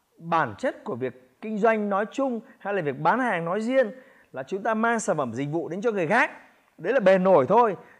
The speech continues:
Nhưng mà lồng ghép ở sâu phía sau đó là một cái giá trị nào đó, một cái lợi ích nào đó chúng ta đang mang đến cho khách hàng. Và rồi sau đó, chúng ta được khách hàng trả công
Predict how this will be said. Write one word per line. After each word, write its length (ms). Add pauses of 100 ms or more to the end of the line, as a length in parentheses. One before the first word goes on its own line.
Nhưng 180
mà 80
lồng 360
ghép 400
ở 120
sâu 520
phía 180
sau 300
đó 340 (260)
là 180
một 180
cái 80
giá 320
trị 200
nào 120
đó, 180
một 180
cái 100
lợi 240
ích 180
nào 120
đó 300 (220)
chúng 140
ta 100
đang 440
mang 220
đến 180
cho 60
khách 180
hàng. 260 (1300)
Và 120
rồi 160
sau 180
đó, 400 (260)
chúng 120
ta 80
được 140
khách 140
hàng 300
trả 240
công 400